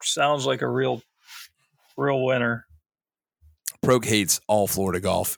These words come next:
Speaker 2: without even knowing about it,
Speaker 1: Not
Speaker 2: like,
Speaker 1: all
Speaker 2: knowing
Speaker 1: Florida
Speaker 2: nothing
Speaker 1: golf.
Speaker 2: about it. He hates all Florida golf.
Speaker 1: But I'm guessing these are, like, r-, crappy Nicklaus courses.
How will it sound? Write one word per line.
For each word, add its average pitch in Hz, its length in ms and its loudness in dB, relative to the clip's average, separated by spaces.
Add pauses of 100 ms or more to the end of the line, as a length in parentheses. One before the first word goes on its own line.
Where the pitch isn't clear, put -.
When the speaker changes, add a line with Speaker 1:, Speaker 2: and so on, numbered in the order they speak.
Speaker 2:
without 131 340 4
even 123 280 0
knowing 113 340 2
about 113 320 4
it, 123 120 2
Speaker 1:
Not - 60 -2
Speaker 2:
like, 113 100 4
Speaker 1:
all 131 80 4
Speaker 2:
knowing 117 200 2
Speaker 1:
Florida 113 160 4
Speaker 2:
nothing 131 160 2
Speaker 1:
golf. 113 120 4
Speaker 2:
about 110 120 4
it. 110 100 0
He 117 160 2
hates 113 220 -2
all 101 180 2
Florida 92 340 -4
golf. - 300 -8 (760)
Speaker 1:
But 160 220 -2
I'm 151 240 0
guessing 156 400 0
these 143 240 0
are, 139 120 0
like, 123 260 0 (100)
r-, 127 200 -6 (1700)
crappy 143 560 0
Nicklaus 127 520 0
courses. 117 680 -4